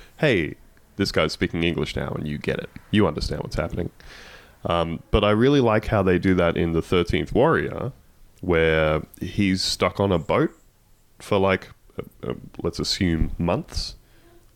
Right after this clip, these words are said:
um, with these people who are speaking another language, and he just sits silently and watches them for this entire journey, and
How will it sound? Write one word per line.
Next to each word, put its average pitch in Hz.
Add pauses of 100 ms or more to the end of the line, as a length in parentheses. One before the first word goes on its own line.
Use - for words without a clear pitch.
(140)
um, 80
with -
these 80
people 85
who 87
are 78
speaking 80
another 85
language, 90
and -
he 82
just 80
sits -
silently 78
and 78
watches 85
them 71
for -
this 78
entire 78
journey, 78
and 76